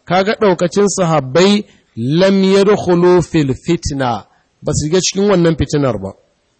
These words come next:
Wannan yakin da aka yi tsakanin Aliyu da Muawiya, mafi yawancin sahabbai ba su shiga ba. Walamma hajatul fitna, yayin da fitinan nan ta turnuƙe,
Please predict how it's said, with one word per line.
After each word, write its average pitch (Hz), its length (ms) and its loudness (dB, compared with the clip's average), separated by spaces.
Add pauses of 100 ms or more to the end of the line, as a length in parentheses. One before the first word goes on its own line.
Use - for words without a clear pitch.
Wannan 175 400 2
yakin 175 400 2
da 156 100 0
aka 165 180 -2
yi 151 60 0
tsakanin 156 640 -2
Aliyu 139 560 2 (720)
da 113 300 0 (400)
Muawiya, 156 760 2 (440)
mafi 220 240 -4
yawancin 190 320 2
sahabbai 160 400 0
ba 147 100 2
su 117 140 -2
shiga 107 260 -2
ba. 104 120 -2 (1200)
Walamma 180 960 2 (240)
hajatul 180 840 0
fitna, 175 720 0 (360)
yayin 160 480 0
da 165 120 0
fitinan 175 540 -2
nan 165 180 0
ta 170 140 -2
turnuƙe, 143 920 0